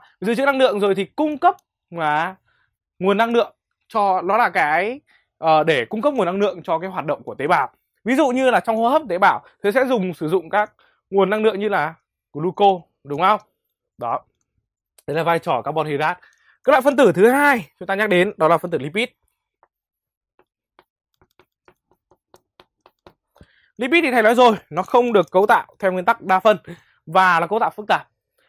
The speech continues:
Lipid thì, ờ, lipid thì bao gồm rất nhiều loại. Gồm có thứ nhất là mỡ. Một số loại chúng ta quan tâm. Mỡ, mỡ được cấu tạo từ một,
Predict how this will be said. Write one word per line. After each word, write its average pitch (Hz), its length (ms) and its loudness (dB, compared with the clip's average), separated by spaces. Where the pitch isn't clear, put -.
Lipid 254 380 -2
thì, 202 320 -2
ờ, 165 160 4
lipid 247 360 -2
thì 233 120 -4
bao 214 140 2
gồm 185 240 0
rất 269 160 -2
nhiều 202 240 -2
loại. 139 400 -2
Gồm 180 260 0
có 175 220 4
thứ 254 100 -4
nhất 339 340 -6
là 156 340 4
mỡ. 226 260 2
Một 160 100 -10
số 202 100 -2
loại 156 200 2
chúng 170 100 -14
ta 170 260 2
quan 160 180 -6
tâm. 175 140 2
Mỡ, 240 320 2
mỡ 247 220 2
được 285 160 2
cấu 254 160 0
tạo 220 300 2
từ 208 100 -2
một, 202 260 2